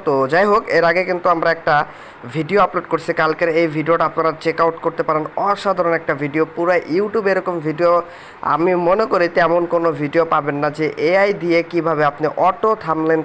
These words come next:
তৈরি করতে পারেন। আপনি just কল্পনা করতে পারবেন না, এআই দিয়ে অটোমেটিক যে থাম্বনেল কীভাবে তৈরি করতে পারেন, সেটা নিয়ে আমি এই ভিডিওটা তৈরি করছি এখানে গাইস। আপনারা যদি এই ভিডিওটা ফুললি দেখেন, তাহলে আপনারা just অবাক হয়ে যাবেন যে, এ, কীভাবে সম্ভব, হাউ।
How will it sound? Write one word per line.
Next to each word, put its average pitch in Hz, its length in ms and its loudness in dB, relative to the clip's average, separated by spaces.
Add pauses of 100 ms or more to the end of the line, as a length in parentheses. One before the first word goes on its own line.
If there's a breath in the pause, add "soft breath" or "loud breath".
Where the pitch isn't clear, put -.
তৈরি 160 260 0
করতে 156 240 -2 (100)
পারেন। 113 220 -4 (560 loud breath)
আপনি - 240 -2
just 180 180 0 (120)
কল্পনা 190 360 2 (100)
করতে 180 260 -2
পারবেন 147 340 0
না, 160 60 2 (200)
এআই 180 180 4 (120)
দিয়ে 185 160 2 (200)
অটোমেটিক 185 600 0
যে 175 80 2 (100)
থাম্বনেল 151 420 0
কীভাবে 170 300 0 (100)
তৈরি 202 220 2
করতে 196 260 -2
পারেন, 151 180 2 (100)
সেটা 160 240 0
নিয়ে 160 140 2
আমি 156 120 0
এই 143 100 -4
ভিডিওটা 147 300 0 (480 loud breath)
তৈরি 175 220 2
করছি 160 260 0
এখানে 131 260 0
গাইস। 156 180 2 (120)
আপনারা 151 240 0 (100)
যদি 160 180 -4
এই 151 100 2
ভিডিওটা 156 260 0 (100)
ফুললি 233 300 0 (100)
দেখেন, 127 200 -2 (100)
তাহলে 143 300 2
আপনারা 156 280 -2
just 160 180 -2 (160)
অবাক 202 260 4
হয়ে 147 200 2
যাবেন 127 280 0
যে, 147 60 2 (600 loud breath)
এ, - 20 2 (200)
কীভাবে 202 300 2 (120)
সম্ভব, 135 260 0 (100)
হাউ। 127 140 2